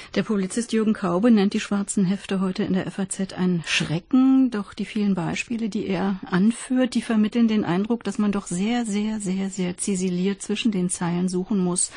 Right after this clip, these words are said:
um Belege für Heideggers Antisemitismus zu finden. Auch bei Ihnen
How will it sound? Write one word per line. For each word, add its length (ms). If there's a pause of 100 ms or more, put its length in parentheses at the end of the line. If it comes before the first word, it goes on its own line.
(440)
um 220
Belege 460
für 240
Heideggers 400
Antisemitismus 880
zu 160
finden. 580 (580)
Auch 140
bei 140
Ihnen 380